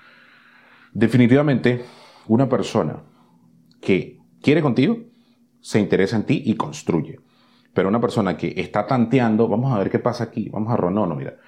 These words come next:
Una persona, ahí sí yo siempre digo, como, eh, lo he expresado en mi libro, solamente en el inicio de una relación y en ciertos aspectos de las relaciones, el todo nada es válido. Y en este caso sí, o estás conmigo o no estás conmigo. Pero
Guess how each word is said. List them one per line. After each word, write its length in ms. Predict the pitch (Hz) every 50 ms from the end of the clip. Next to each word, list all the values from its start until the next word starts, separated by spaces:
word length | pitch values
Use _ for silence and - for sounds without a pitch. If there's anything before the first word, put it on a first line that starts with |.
| - - - - - - - - -
Una 220 | 135 156 165 160
persona, 300 | 151 127 104 110 98 -
ahí 160 | 104 107 120 123
sí 180 | - 160 156
yo 140 | 143 151 143
siempre 320 | 143 143 143 131 127 135
digo, 260 | 131 131 131 131 135 131
como, 400 | 117 98 85 85 87 - - -
eh, 100 | 90 -
lo 120 | 92 95
he 40 | 95
expresado 460 | 95 - - - 107 - - 110 107
en 60 | 110 110
mi 80 | 104
libro, 420 | 98 107 101 90 80 - - - - _
solamente 800 | - - - - 139 139 143 131 139 131 110 98 - 85 76 - -
en 120 | 95 92
el 120 | 95 92 98
inicio 480 | 95 104 117 117 - - - 80 76
de 100 | 73 85
una 140 | 92 104 113
relación 580 | 113 98 92 85 82 - - 92 78 73 78 87
y 80 | 95
en 100 | 90 87
ciertos 380 | 85 - 123 127 139 123 143 131
aspectos 420 | 120 110 - - 101 - - 78
de 60 | 82 82
las 140 | 80 80
relaciones, 420 | 78 82 85 - - 131 131 135 135 -
el 140 | 90 87 -
todo 240 | - 98 95 95 98
nada 220 | 98 95 92 90
es 60 | 87
válido. 440 | 87 80 71 69 - - - - _ _ _ _ _ _ -
Y 80 | - -
en 80 | 87 80
este 220 | 78 - - -
caso 220 | - 85 - -
sí, 200 | - - - - -
o 120 | - -
estás 180 | - - 98 -
conmigo 320 | - 117 104 107 117 123
o 20 | 101
no 60 | 85
estás 160 | - 87 -
conmigo. 380 | - 85 82 78 73 76 - - _ _ _ _ _ _ _ _ _ _ _ _ _ _ _
Pero 520 | 147 143 117 123 175 180 - - - _